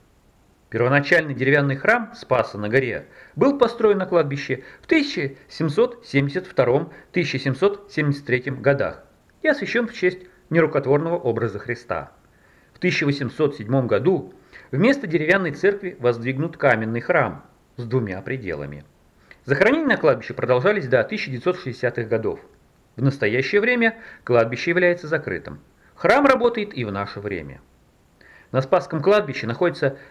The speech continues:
нагробные памятники восемнадцатых, девятнадцатых веков высокой исторической и художественной ценности. Захоронение заводовладельцев, купцов Лялиных, Баташовых и семьи основателя самоварного дела в Туле Федора Ивановича Лисицына.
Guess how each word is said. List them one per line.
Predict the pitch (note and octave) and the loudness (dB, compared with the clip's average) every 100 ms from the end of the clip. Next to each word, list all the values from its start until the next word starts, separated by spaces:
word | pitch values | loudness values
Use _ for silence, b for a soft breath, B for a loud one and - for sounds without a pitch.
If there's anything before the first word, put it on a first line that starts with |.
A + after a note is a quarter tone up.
| - | -4
нагробные | C3+ E3 A3+ E3+ | 0 2 0 -2
памятники | D#3 F3+ D#3+ B2+ A2+ - F2+ B B | 2 2 0 -6 -10 -10 -10 B B
восемнадцатых, | A#2+ C3+ C#3+ D#3 - G#2 | -4 0 2 0 -2 -6
девятнадцатых | G#2+ A2+ D3 C#3+ - - - | -6 -2 0 -2 -4 -12 -10
веков | G#2 F#3+ G3+ - B B | -4 2 2 0 B B
высокой | C#3+ D3 A#3+ A#3 C3+ | -6 0 0 0 -6
исторической | C#3 - C3+ C#3+ - - | -6 -2 0 0 -8 -10
и | - A2+ | -8 -8
художественной | A#2+ A2 G#2 - G#2 G2+ | -6 -4 -6 -6 -8 -8
ценности. | - A2 F#2 E2+ - - _ _ _ _ _ b b b b | -4 -4 -4 -12 -18 -20 _ _ _ _ _ b b b b
Захоронение | A#2 C#3 C#3+ D#3+ E3 D#3 - | -4 2 2 2 -2 -2 -4
заводовладельцев, | A2+ D3+ E3 D3 C#3+ E3+ D3 A#2+ - b - | 0 0 2 0 2 0 -2 -10 -12 b -14
купцов | C3+ - E3 C3+ | -14 -4 -4 -2
Лялиных, | G#2 G#2+ A2 F#2+ E2+ A#2 | 2 2 2 -4 -8 -4
Баташовых | C3 C#3 - A#2+ A#2 C3 - b b b - | -2 -2 -2 -2 -2 -2 -10 b b b -6
и | |
семьи | G3 F#3 F3+ A#3 | -4 0 0 0
основателя | D3+ D3 C#3+ F3 E3+ D3+ | 0 0 2 2 0 -2
самоварного | - C#3+ B2+ C3+ C3 G#2 | 0 0 4 4 2 -2
дела | G#2 G#2+ F2+ | -2 -2 -2
в | - | -4
Туле | F#3 E3+ D#3+ B B | -2 -2 -2 B B
Федора | - D#3 D3+ E3+ | 0 2 4 2
Ивановича | F3 C3 G2 G2 G2+ - G2 - | 2 0 0 -4 -10 -8 -10 -8
Лисицына. | G#2+ - F#2 - D2 C#2+ | -10 -10 -14 -12 -14 -16